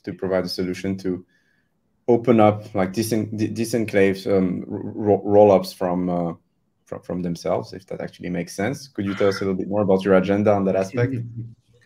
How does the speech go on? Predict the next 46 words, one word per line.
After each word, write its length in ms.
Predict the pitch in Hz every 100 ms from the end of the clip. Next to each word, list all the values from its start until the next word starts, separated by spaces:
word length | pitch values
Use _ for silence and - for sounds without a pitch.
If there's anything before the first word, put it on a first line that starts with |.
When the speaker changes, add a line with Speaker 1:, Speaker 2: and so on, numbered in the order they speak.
| _ _ -
Speaker 2:
Yeah, 260 | 123 101
so 180 | 87 104
this 160 | 123 180
is 300 | 165 117 -
just 260 | - 98 -
general 260 | 95 95
open 180 | 87 80
source 320 | 80 85 82 -
I 60 | 80
B 80 |
C 180 | 80 80
work. 360 | 80 76 76 - - 80
Um, 360 | 78 76 73 87
it's, 360 | 87 - - 90
uh, 140 | 82
I 60 | 82
guess, 160 | 92 98
like, 100 | -
s-, 200 | - -
some 120 | 107
of 60 |
the 80 | 101
conditional 480 | 90 90 87 - 85
client 340 | - 80 82 80
stuff 200 | 82 80
that 80 |
I 40 | 80
was 160 | 78 -
talking 320 | 80 78 82
about, 320 | 73 73 73 -
uh, 240 | 80 73 73
up 140 | 73 -
until 180 | 80 80
this 140 | 76
point, 420 | - - 80 76
where 340 | 80 78 78 - _ _ _ _ _ _ _ _ _ _ _ -
in 100 | 107
order 200 | 113 120
for, 640 | - 98 92 85 85 - -
uh, 300 | 80 80 78 - _ _ _ -
I 80 |
B 80 | 98
C 120 | 101
enabled 300 | 95 90 82
chain 500 | - 98 92 87 80 80
to, 400 | 82 78 78